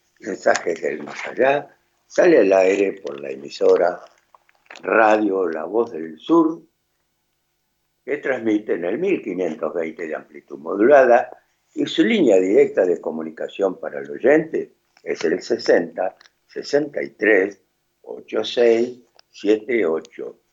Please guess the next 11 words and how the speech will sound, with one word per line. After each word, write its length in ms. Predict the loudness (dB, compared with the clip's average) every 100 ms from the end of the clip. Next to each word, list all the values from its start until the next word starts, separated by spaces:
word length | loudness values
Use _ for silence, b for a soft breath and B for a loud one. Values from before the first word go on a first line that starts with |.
| _ -6
y 80 | -2
el 100 | 0
teléfono 520 | 0 -2 -2 -4 -2
de 80 | 0
la 180 | -2 -2
producción, 640 | -4 -4 0 2 2 -2 _ _ _
cuatro 340 | -2 -2 -2 -4
dos 160 | -2
catorce, 800 | 0 0 2 0 0 -4 -6 -8 _ _ _
tres 320 | 0 0 0
uno 540 | 0 0 -2 -4 -6